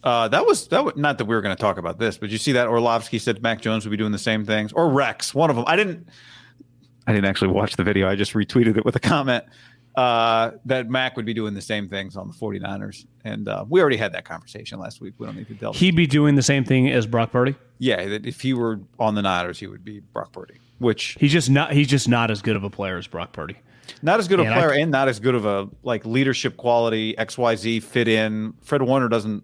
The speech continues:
Speaker 1: have time for, now, if you're winning, maybe you're screaming at people less or whatever, but
Speaker 2: You know that Saban essentially chose, I,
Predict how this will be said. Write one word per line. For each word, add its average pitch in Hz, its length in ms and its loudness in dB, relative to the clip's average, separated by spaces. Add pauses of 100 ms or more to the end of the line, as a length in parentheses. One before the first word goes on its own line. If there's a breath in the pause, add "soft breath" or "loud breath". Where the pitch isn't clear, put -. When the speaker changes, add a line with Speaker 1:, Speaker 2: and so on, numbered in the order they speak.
Speaker 1:
have 110 160 -6
time 107 280 0
for, 90 260 -6 (220 soft breath)
now, 202 120 4
if 165 100 0
you're 160 100 2
winning, 139 320 2
maybe 120 200 0
you're 113 80 0
screaming 120 380 0
at - 80 -6
people 123 260 -2
less 117 240 0
or 120 60 -2
whatever, 113 340 0
but 82 220 -10 (720 soft breath)
Speaker 2:
You 175 120 4
know 277 120 6
that 170 120 2
Saban 151 380 4
essentially 127 480 2
chose, 113 800 2 (360)
I, 165 160 2